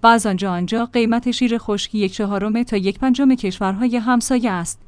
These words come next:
به صورت غیرقانونی از کشور خارج می‌شود.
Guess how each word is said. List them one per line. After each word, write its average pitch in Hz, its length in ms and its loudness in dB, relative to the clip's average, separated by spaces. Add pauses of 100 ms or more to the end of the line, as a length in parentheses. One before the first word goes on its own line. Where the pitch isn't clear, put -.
به 247 120 4
صورت 269 460 0
غیرقانونی 202 640 0
از 226 200 -2
کشور 190 320 -4
خارج 180 440 -6
می‌شود. 139 400 -10